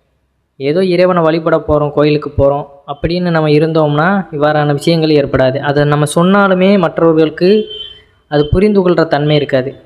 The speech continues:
"ஏதோ இவன் சொல்றான்" அப்படிங்கிற அந்த எண்ணத்துல அவர்கள் கடந்து போய் விடுவார்கள். அப்ப அவர்களும் இதை உணரும் பொழுது தான் இவர்களும், இவர்களுக்கும் அது நடக்கும் பொழுது அதை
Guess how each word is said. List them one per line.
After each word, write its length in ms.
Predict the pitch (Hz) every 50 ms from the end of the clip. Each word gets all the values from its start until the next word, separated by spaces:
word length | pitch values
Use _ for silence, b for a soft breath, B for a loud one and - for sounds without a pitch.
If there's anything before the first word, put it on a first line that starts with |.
| _ _ _ _ _ _ _ _ - _ -
"ஏதோ 260 | 135 139 139 147 165
இவன் 220 | 160 156 151 - -
சொல்றான்" 320 | 147 143 135 147 147 143
அப்படிங்கிற 300 | 135 - 147 160 160 160
அந்த 240 | 151 147 147 143 147
எண்ணத்துல 260 | 147 147 151 - 156
அவர்கள் 320 | 147 139 139 139 151 147
கடந்து 300 | 139 - 139 139 139 135
போய் 100 | 135 135
விடுவார்கள். 420 | 131 131 127 123 123 123 127 131 - - - -
அப்ப 320 | 143 143 - - 160 151
அவர்களும் 680 | 135 135 147 156 185 190 196 190 196 185 196 202 214 220 208 - - -
இதை 200 | 170 151 151 151
உணரும் 460 | 147 143 156 160 175 180 175 175 165
பொழுது 280 | 151 156 156 151 147 143
தான் 320 | 151 156 170 175 185 - B B B B B
இவர்களும், 680 | - 147 143 151 165 165 160 165 160 170 190 196 180 - - -
இவர்களுக்கும் 500 | 151 151 175 170 165 165 165 - 208 208
அது 140 | 180 165
நடக்கும் 360 | 147 147 147 151 160 - 160 151
பொழுது 240 | 151 151 151 185
அதை 180 | 180 147 147 139